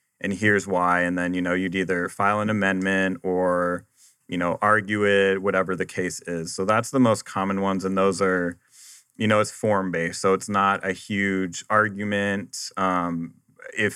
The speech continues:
something is wrong with the form that was filed, you'd really have to go to who sent it. So if, you know, if it's like a,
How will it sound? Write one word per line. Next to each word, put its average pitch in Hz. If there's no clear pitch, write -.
something 117
is 101
wrong 101
with 104
the 95
form 104
that 110
was 120
filed, 120
you'd 104
really 123
have 113
to 113
go 101
to 98
who 95
sent 87
it. 87
So 95
if, 92
you 101
know, 95
if 92
it's 113
like 110
a, 92